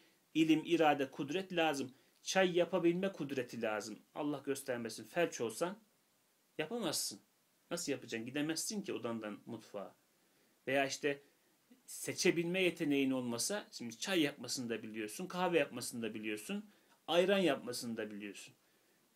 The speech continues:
Çay yapma bilgisini seçemedikten sonra çay yapamazsın.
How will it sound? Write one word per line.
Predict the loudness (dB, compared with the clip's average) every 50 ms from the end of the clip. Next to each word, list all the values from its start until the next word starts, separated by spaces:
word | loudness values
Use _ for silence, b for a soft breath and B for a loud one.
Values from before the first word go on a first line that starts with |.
| b _ -8
Çay | -4 0 2 4 4 4 4
yapma | 2 2 2 2 0 0 0 2
bilgisini | 0 0 0 -2 -6 -6 -4 -4 -4
seçemedikten | -2 0 0 0 0 0 2 2 2 0 0 -2 -4 -2 -2 -2
sonra | -2 -2 -2 0 0 0 0 -2
çay | -4 -4 -4 -2
yapamazsın. | -4 -4 -4 -6 -6 -4 -2 -2 -2 -2 -4 -6 -8